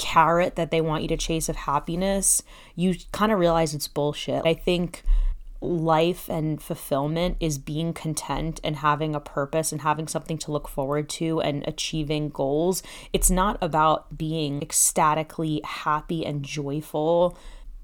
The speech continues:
every moment. I almost think that's, like, an immature way to look at life, because those emotions are pretty fleeting, right? If you're looking to be, like, excited and happy every moment of the day,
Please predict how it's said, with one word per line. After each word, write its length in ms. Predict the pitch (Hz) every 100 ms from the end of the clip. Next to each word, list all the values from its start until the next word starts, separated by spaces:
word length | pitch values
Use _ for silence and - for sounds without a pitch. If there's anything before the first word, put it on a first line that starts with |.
| -
every 680 | 165 151 156 151 143 143 -
moment. 480 | 160 151 156 139 -
I 100 | 156
almost 320 | 180 196 -
think 160 | 175
that's, 180 | 170 165
like, 120 | 165
an 80 | 151
immature 500 | - 160 160 - 160
way 220 | 143 151
to 80 | 151
look 260 | 143 151 151
at 120 | -
life, 440 | 143 156 143 143 -
because 500 | 151 156 143 139 - -
those 280 | 175 170 180
emotions 580 | 175 170 170 160 151 143
are 180 | 143 - -
pretty 260 | - 170 160
fleeting, 640 | - - 160 156 - - 175
right? 360 | 156 156 - - - -
If 520 | - - - 151 165
you're 220 | 165 180
looking 360 | 175 180 185 180
to 120 | 175
be, 180 | 147 165
like, 180 | 160
excited 580 | 156 - - 151 156 165
and 120 | 110
happy 460 | - - 139 139 160
every 260 | 151 151 151
moment 360 | 147 147 151
of 140 | 147 135
the 80 |
day, 600 | 139 151 180 160 147 156